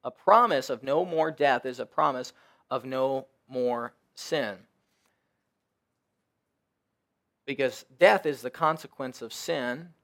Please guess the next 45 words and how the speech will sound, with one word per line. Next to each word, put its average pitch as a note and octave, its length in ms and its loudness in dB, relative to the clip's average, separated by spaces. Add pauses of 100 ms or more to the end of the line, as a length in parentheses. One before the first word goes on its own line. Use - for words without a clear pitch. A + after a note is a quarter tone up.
(760)
and B2 120 -8
if B2 80 -10
there's A#2+ 200 -10
no B2+ 140 -8
death, C3+ 280 -8
that G#2+ 200 -8 (320)
we A#2+ 140 -16
can A#2 80 -14
put C3+ 160 -16
it G2+ 80 -20
together B2 340 -8
that G#2+ 200 -14 (140)
there A2+ 180 -6
is D3 200 -6
going A#2 260 -10
to - 80 -20
be G#2+ 280 -20 (400)
no A#2 160 -10
more A2 220 -14
sin. C3 400 -8 (440)
And A#2 420 -4 (520)
Second D#3 440 0 (160)
Corinthians C#3+ 500 -8
five C#3+ 300 4
twenty-one C#3+ 460 -4
says, C3+ 260 -4
"For C#3+ 140 -8
he F#3+ 120 0
hath F#3+ 220 4
made F3 240 -2
him E3 320 -6
to C#3 100 -12
be B2+ 140 -8
sin D#3+ 440 -6
for D#3 300 2
us G3+ 240 4
who D#3+ 140 -10
knew E3+ 220 -6
no C3+ 220 -2
sin, A#2+ 320 -10
that C3 180 -4
we E3+ 140 -6
might D3 260 -4
be C3 120 -12
made C#3+ 600 -2